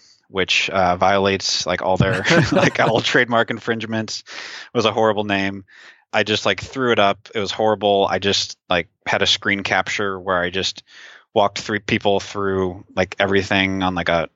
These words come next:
six minute long screen share. And, uh, it was really ugly. We were using, like, Pipedrive at the time, which just, like, looked horrible and was a terrible system even to, like, run this type of approach on. And, but I just, like, got it out there and, like, I launched it. I think I worked through, like, the weekend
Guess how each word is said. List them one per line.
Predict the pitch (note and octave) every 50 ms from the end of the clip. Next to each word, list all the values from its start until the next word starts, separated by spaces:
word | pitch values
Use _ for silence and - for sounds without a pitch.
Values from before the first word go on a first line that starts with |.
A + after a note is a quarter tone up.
| _ -
six | - - - A2+ - - -
minute | G#2 G2 F#2+ F#2+ -
long | G2 F#2+ F#2 F#2 F2+
screen | - - - G2+ G2 F#2+ F#2
share. | - - G#2 F#2+ F#2+ F#2+ F#2 F2+ - -
And, | G#2+ G2+ F#2+ F#2+ F#2+ F#2 F2+ G2
uh, | F#2 F2 E2+ E2+ E2+ E2+
it | -
was | G#2+ G2 F#2+
really | G#2 G#2+ G2+ G2+ G2+ C#2+
ugly. | F#2 F#2+ F#2+ G2 G2 G2+ G2 F#2+ F#2+ F#2+ F#2+ -
We | - G#2 G#2
were | G2 F#2+
using, | G2 G2 G2+ G2 F#2
like, | F2+ - -
Pipedrive | - G2 G2 F#2 - - F#2+ F#2+ F#2
at | F#2+ F#2
the | - F#2
time, | - - F#2+ F#2+ F#2+ F#2+
which | F#2+ F#2 - - - - -
just, | - F2+ - - -
like, | F2 E2 F2+
looked | F#2+ F#2+ F#2+ - -
horrible | - - - G2 F#2 F2+ F2+ F2+ F2+ F2+
and | F2+
was | F2+ F2 -
a | E2+
terrible | - - G2 F#2 F2+ E2+ F2+
system | - - F#2 - - - F#2 F2+
even | F#2 F2+ F#2 F2+ F2+ F2+ F2+ - -
to, | - F#2+
like, | F2 E2+ -
run | - G2 F#2+ F2+ F#2
this | F#2 F2+ -
type | - F2+ F2+ -
of | F#2+ F#2
approach | E2+ - - G2+ G2 F#2+ - -
on. | G2 F#2 F#2 F#2
And, | F2+ E2+ E2 D#2 - _ - - - - - - - - - - _ _ -
but | B2+ B2 B2 A#2+
I | A#2 A2+
just, | G#2+ A2+ G#2+ -
like, | A#2 G#2 G2 F#2
got | - - G2 G#2 G#2
it | G2
out | G2 F#2+ G2+ G2+ -
there | B2 B2 B2 A#2+ A2+ A2+ - A2+
and, | G#2 G2
like, | F#2 F#2 F2+ - - -
I | G2+
launched | G2 G2 G2 F#2+ F#2 E2+ - - G2+
it. | F#2
I | F#2 F2
think | - G2 F2+ G2
I | F#2+ F#2
worked | F2+ F#2+ G2 F2+ - -
through, | - G2 F#2
like, | E2+ F2+ F2 -
the | F#2+
weekend | F2 F#2 E2+ - - F2 F2 F2 -